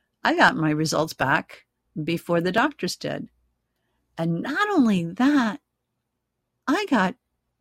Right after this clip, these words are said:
photos of the M R I for my hip. And the report said, You're going to need to do some biopsies because all her lymph glands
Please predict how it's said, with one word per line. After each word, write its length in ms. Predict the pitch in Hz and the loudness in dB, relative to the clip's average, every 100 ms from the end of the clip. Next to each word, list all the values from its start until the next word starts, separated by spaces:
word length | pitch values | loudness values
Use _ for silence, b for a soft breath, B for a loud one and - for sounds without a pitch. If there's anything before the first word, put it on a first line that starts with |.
| _ - | _ -20
photos 1040 | - - 220 277 330 - - 214 - - - _ _ _ _ _ _ _ _ _ _ _ _ _ - | -20 -6 0 2 2 0 -6 -12 -10 -10 -14 _ _ _ _ _ _ _ _ _ _ _ _ _ -2
of 320 | 160 160 156 | 0 0 -2
the 200 | 170 151 | -4 -2
M 200 | 175 202 | -2 0
R 120 | 190 | 0
I 280 | 156 147 147 | -2 -4 -6
for 160 | - | -6
my 220 | 170 180 208 | -6 -4 -4
hip. 500 | 254 - 254 - _ _ _ _ _ _ _ - | -4 -2 -4 -6 _ _ _ _ _ _ _ -8
And 200 | 156 165 | -4 -4
the 100 | 180 | -2
report 540 | 262 - - 156 - | -4 -4 -4 -4 -6
said, 540 | - - - 147 156 180 _ _ _ _ _ _ _ _ _ _ _ _ _ _ _ _ _ - | -8 -8 -8 -8 -8 -10 _ _ _ _ _ _ _ _ _ _ _ _ _ _ _ _ _ -6
You're 180 | 170 165 | -4 -2
going 280 | 175 170 | 0 0
to 80 | 208 | 0
need 240 | 220 165 170 | 0 0 0
to 80 | 175 | -2
do 500 | 160 151 147 160 170 _ _ _ | -2 0 0 -4 -8 _ _ _
some 260 | - - 185 | -8 -4 -2
biopsies 1000 | 180 160 151 90 - - - - - - _ _ _ _ _ _ - 170 | 2 2 2 -2 -4 -8 -8 -10 -12 -14 _ _ _ _ _ _ -12 -8
because 500 | 156 147 160 165 - | -6 -6 -6 -6 -8
all 200 | 151 147 | -8 -4
her 160 | 165 196 | 0 2
lymph 340 | 190 220 214 | 2 2 0
glands 440 | - 147 131 139 | -2 -6 -4 -8